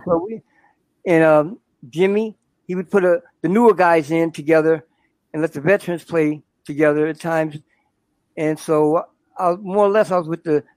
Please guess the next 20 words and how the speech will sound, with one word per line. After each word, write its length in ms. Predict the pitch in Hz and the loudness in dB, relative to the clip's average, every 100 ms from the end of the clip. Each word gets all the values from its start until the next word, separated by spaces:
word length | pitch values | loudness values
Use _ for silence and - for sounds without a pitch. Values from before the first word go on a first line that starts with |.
| - | -10
newer 280 | 170 226 196 | -2 2 4
guys, 280 | 160 165 151 | 4 2 2
and 100 | 147 | -4
so 160 | 156 | -4
we 140 | 151 165 | -4 -4
kinda, 260 | 180 156 160 | -2 -2 0
like, 200 | 156 151 _ _ _ _ _ _ _ _ _ _ _ _ _ _ 147 | -2 -4 _ _ _ _ _ _ _ _ _ _ _ _ _ _ -8
w-, 280 | 170 175 - | -6 -6 -6
you 120 | 196 | -2
know, 260 | 156 147 - | 0 0 -4
weren't, 260 | 175 175 - - | -2 -2 -2 -8
you 120 | 233 | 0
know, 120 | 160 | 0
we 240 | 170 220 - 160 | 0 -10 -14 -10
just 180 | 170 | -6
played 280 | - 208 143 _ | 2 0 0 _
the 80 | 175 | -2
game, 260 | 202 214 151 | 2 2 2
basic, 380 | 202 - 151 | 0 0 -8
and 160 | 170 165 | -10 -10